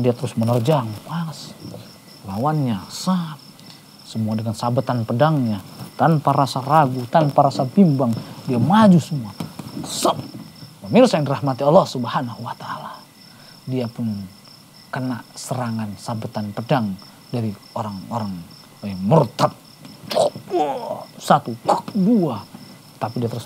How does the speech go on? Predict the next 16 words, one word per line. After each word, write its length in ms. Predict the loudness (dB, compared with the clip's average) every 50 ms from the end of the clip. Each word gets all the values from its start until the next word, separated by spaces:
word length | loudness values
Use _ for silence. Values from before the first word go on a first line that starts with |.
| -8
maju. 240 | -6 -6 -6 -6 -8 -12 -20 -20 -20 -20 -20 -20 -20 -20 -10 -2
Selama 400 | 2 4 4 4 4 4 4 4
badannya 400 | 6 8 8 8 8 8 6 6
masih 320 | 4 2 2 0 0 -2 -2
bisa 80 | 0
bergerak, 400 | 0 2 2 2 2 4 2 2 2 0 -14 -20 -16 -10 -6
dia 160 | -6 -6 -4
terus 160 | -6 -6 -4
menggerakkan 720 | -2 0 0 -2 0 2 4 4 4 2 0 -2 -2 0 2
badannya 560 | 2 4 6 8 8 8 8 8 6 4 0 -4 -16 -20 -20 -20 -18 -10 -6
hingga 320 | -2 -2 0 0 2 2
menebas 560 | 2 2 2 2 2 0 0 -2 -2 -10 -8
orang-orang 560 | -4 -2 -2 -2 -2 0 0 0 0 0 0 0
di 80 | -2 -4 -6 -12 -18 -20 -14 -8
sekelilingnya. 880 | -6 -4 0 4 6 8 8 8 8 8 6 4 4 2 0 -2 -6 -12 -18 -20 -20 -20 -20 -20 -20 -12 -4 0
Musuh-musuh 560 | 0 0 0 -2 -4 -2 -2 -2 -2 -4 -6